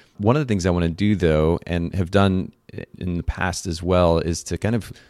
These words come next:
compare and contrast your brand versus other brands in your market. And of course, we don't mention any business names or photographers' names here, but I, I did something, uh, which was to go through the first three pages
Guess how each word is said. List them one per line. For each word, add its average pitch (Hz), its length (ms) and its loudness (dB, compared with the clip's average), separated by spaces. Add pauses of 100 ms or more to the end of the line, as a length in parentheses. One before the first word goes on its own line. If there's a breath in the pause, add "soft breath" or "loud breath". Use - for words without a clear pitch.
(320 loud breath)
compare 92 360 -2
and 87 120 -2
contrast 78 880 -2 (500 soft breath)
your 113 220 2
brand 92 380 2
versus 87 600 -2 (600)
other 98 200 2
brands 85 440 0
in 87 120 -8
your 82 100 -2
market. 78 380 -2
And - 40 -10
of 85 60 -10
course, - 220 -4
we 117 80 4
don't 104 160 4
mention 92 280 0
any 87 300 2
business 87 500 -4
names 82 460 0
or 85 100 0
photographers' 82 640 0
names 78 300 -2
here, 80 240 2
but 85 180 0 (380 loud breath)
I, 104 200 0
I 92 60 2
did 131 300 0 (160)
something, 87 640 0 (160)
uh, 85 240 -2
which 87 220 -4
was 92 120 -6
to 90 100 -4
go 110 240 2
through 98 460 0
the 87 80 -4
first - 400 -4
three 98 200 0
pages 85 600 0